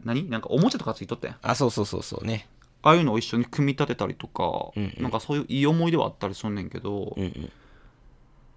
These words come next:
Speaker 1: で、エフジェーはそういう出会いの仕方をしたんや、漫画とは。
Speaker 2: そうね。まあ、やからなんか買ってもらったら読んでたみたいな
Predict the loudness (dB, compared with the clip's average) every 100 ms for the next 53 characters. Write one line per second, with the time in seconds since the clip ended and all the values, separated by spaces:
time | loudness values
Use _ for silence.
0 | -8 2 4 4 2 -2 0 4 4 4
1 | 2 -4 -20 -20 -20 _ -10 0 2 4
2 | 2 2 -2 -8 -20 -14 2 6 8 6
3 | 4 2 -2 -2 -4 -4 -6 -6 -8 -8
4 | -8 -10 -10 _ -20 -20 -12 -2 0 4
5 | 6 8 6 8 10 10 10 8 6 6
6 | 4 2 4 8 8 6 _ _ _ 2
7 | 6 6 4 2 0 2 2 6 6 6
8 | 2 -4 -2 -2 -2 -4 -4